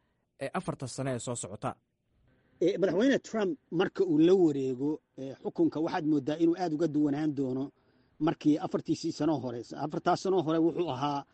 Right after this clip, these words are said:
Speaker 2: eh, nimaan aqoon badan u lahayn, eh, arrimaha dibadda iyo, iyo siyaasadda iyo maaragtay nin iska ganacsada ah uu ahaa.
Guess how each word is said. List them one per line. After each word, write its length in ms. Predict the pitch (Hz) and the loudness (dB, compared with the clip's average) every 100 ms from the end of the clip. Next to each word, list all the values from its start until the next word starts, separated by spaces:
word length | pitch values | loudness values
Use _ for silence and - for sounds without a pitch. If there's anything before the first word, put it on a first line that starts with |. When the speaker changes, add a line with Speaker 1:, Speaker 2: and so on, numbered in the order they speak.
| _ _ _ - | _ _ _ -4
Speaker 2:
eh, 180 | 170 170 | -2 2
nimaan 260 | 208 190 | 4 4
aqoon 340 | 170 - 190 185 | 2 4 4 4
badan 200 | 151 160 | 2 4
u 80 | 165 | 2
lahayn, 460 | 117 139 131 127 - | 2 0 -4 -6 -10
eh, 260 | - 123 123 120 | -10 -8 -6 -6
arrimaha 300 | 131 156 165 | -2 0 2
dibadda 380 | 143 156 170 165 | 2 2 2 0
iyo, 160 | 123 117 143 | -4 -8 -10
iyo 260 | 127 127 113 | -8 -8 -6
siyaasadda 600 | 147 131 - 175 147 - | -6 -6 -4 -2 0 -2
iyo 300 | 143 123 123 | -2 -4 -2
maaragtay 400 | 143 143 135 151 | -2 -4 -4 -4
nin 100 | 156 | -4
iska 180 | - 165 | -4 -4
ganacsada 420 | 147 - - 160 147 | -2 -4 0 0 0
ah 80 | |
uu 100 | 135 123 | -2 0
ahaa. 220 | 160 | 0